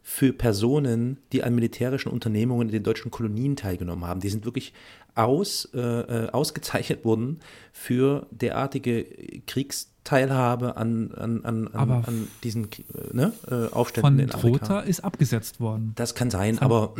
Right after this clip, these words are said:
Speaker 1: <clears throat> schon allein die
Speaker 2: Ich will jetzt
Speaker 1: Tatsache
Speaker 2: hier nicht revidieren oder
Speaker 1: Nee,
Speaker 2: irgendwas,
Speaker 1: nee, nee,
Speaker 2: aber
Speaker 1: ich,
Speaker 2: ich
Speaker 1: ist schon
Speaker 2: wollte
Speaker 1: klar.
Speaker 2: eben nur die Kontinuitätslinie
Speaker 1: Ich,
Speaker 2: absprechen.
Speaker 1: vollkommen, ist, nee, ist mir vollkommen klar. Also ich
Speaker 2: Ja.
Speaker 1: wollte nur sagen, so ganz, ähm, äh,
Speaker 2: Ich meine, wir sind ja sowieso derselben Meinung.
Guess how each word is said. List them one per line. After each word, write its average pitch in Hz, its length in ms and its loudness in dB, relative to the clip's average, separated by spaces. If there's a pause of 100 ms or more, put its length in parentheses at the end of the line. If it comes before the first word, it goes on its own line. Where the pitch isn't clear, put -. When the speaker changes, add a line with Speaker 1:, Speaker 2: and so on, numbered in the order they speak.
(140)
Speaker 1:
<clears throat> 131 220 6
schon 113 140 2
allein 104 160 4
die 117 60 4
Speaker 2:
Ich - 80 -2
will - 80 8
jetzt 165 140 8
Speaker 1:
Tatsache - 180 6
Speaker 2:
hier 123 100 10
nicht 185 160 4
revidieren 151 460 6
oder 139 120 8
Speaker 1:
Nee, 156 60 10
Speaker 2:
irgendwas, 139 260 8
Speaker 1:
nee, 160 120 6
nee, 170 80 8
Speaker 2:
aber 131 80 2
Speaker 1:
ich, - 180 -4
Speaker 2:
ich 139 100 -4
Speaker 1:
ist - 60 -4
schon 156 100 6
Speaker 2:
wollte 165 120 6
Speaker 1:
klar. 113 140 6
Speaker 2:
eben 156 140 8
nur 185 240 8 (140)
die 147 160 -4
Kontinuitätslinie 151 1120 4 (100)
Speaker 1:
Ich, 123 160 -2
Speaker 2:
absprechen. 131 340 0
Speaker 1:
vollkommen, 151 320 8
ist, - 220 -2
nee, 156 140 4
ist - 180 -2
mir 143 80 4
vollkommen 120 320 0
klar. 131 260 2
Also 95 140 0
ich 120 80 8
Speaker 2:
Ja. 117 80 4
Speaker 1:
wollte 113 160 2
nur 113 180 0
sagen, 110 320 0 (460)
so - 260 -8
ganz, 143 720 0
ähm, 117 420 -2 (640)
äh, 101 480 -6
Speaker 2:
Ich - 80 -4
meine, 107 140 4
wir 113 80 2
sind 117 140 0
ja 113 60 -4
sowieso 110 260 0 (440)
derselben 123 360 4
Meinung. 117 360 2